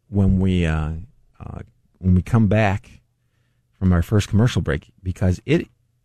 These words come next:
it's a pretty big deal. You know, they've, they've eliminated most tax breaks that you have out there, but this is one of 'em that, uh, is still there,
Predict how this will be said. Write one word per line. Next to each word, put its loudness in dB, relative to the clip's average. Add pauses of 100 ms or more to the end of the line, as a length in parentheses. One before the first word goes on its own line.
(140)
it's -10
a -2
pretty -2
big 2
deal. -2 (1120)
You -8
know, 0
they've, 0
they've 4
eliminated 4
most -2
tax -6
breaks -6 (420)
that -6
you 2
have 0
out 2
there, 0 (720)
but -2
this 0
is 0
one 4
of 2
'em 0 (280)
that, -2
uh, -2
is -2
still 2
there, 0